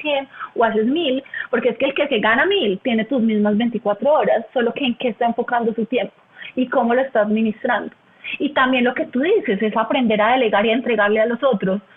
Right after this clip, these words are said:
y quedarte tú con lo que le genera valor a tu negocio. Yo en este momento sé que lo que yo tendría que hacer más es tomarme mis fotos, hacer mis videos, compartirle a la gente,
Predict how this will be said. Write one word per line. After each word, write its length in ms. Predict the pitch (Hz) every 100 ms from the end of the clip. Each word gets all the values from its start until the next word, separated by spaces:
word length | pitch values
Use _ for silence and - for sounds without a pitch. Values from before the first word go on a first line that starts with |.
| - _ _ _
y 180 | 311 294 -
quedarte 500 | 311 277 277 294 339
tú 240 | 359 330
con 160 | 320 285
lo 100 | 269
que 100 | 240
le 100 | 214
genera 460 | 233 240 233 226
valor 280 | 254 240 214
a 100 | 214
tu 80 | 254
negocio. 500 | 220 226 214 - 214 - - - - _ _ _ _ _ _ _ _ _
Yo 200 | 233 277
en 80 | 269
este 200 | 370 381
momento 340 | 339 302 330 381
sé 180 | 330 277 -
que 300 | 277 254 - _ -
lo 280 | 202 233 254
que 300 | 269 254 -
yo 220 | 196 240 233
tendría 380 | 277 277 311
que 240 | 311 311 -
hacer 320 | 247 247 240
más 320 | 262 226 185 220 - - - 220
es 220 | 247 -
tomarme 460 | 220 233 294 285
mis 220 | 285 269 -
fotos, 480 | 277 262 262 254 220
hacer 340 | 208 254 269
mis 200 | 254 208
videos, 600 | 226 233 247 240 226 240 - - -
compartirle 680 | 220 202 208 202 269 277
a 60 | 285
la 120 | 285
gente, 420 | 285 240 214 208